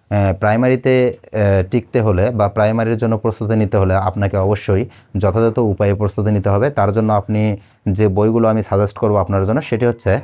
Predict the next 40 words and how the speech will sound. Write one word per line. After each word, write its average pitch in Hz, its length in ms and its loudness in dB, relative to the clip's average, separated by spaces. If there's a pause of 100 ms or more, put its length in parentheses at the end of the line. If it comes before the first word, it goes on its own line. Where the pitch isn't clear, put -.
(320)
আপনি 104 260 -2
গাজী 101 300 0
মাজাহারুলের 104 680 0
প্রাইমারি 107 800 0
অ্যানালাইসিস 104 520 0
বইটা 104 260 2
দেখতে 98 260 0
পারেন। 98 260 0
এছাড়াও 107 460 0
আপনি 101 260 0
জর্জ 98 240 0
সিরিজের 107 340 0
বইগুলো 101 300 2
দেখতে 98 260 0
পারেন 101 320 0 (340)
এবং 110 440 0
বিসিএস 107 600 0
এর 113 120 2
যে 104 240 0
জর্জ 101 540 0
স-, - 280 -6
জব 101 180 0
সলিউশন 104 460 -2
রয়ে-, 92 160 2
বইটা 95 380 0
রয়েছে, 95 320 0
এই 147 120 0
বইটাও 101 320 2
আপনি 95 240 0
পড়তে 95 320 0
পারেন। 92 340 0 (400)
আলাল 113 260 4
খান 135 180 0
লিখেছে, 110 520 0 (100)
"ফরিদপুর 107 360 0
থেকে 98 220 0
দেখছি।" 95 260 -2
অসংখ্য 101 380 0
ধন্যবাদ 98 400 2
আপনাকে। 107 420 0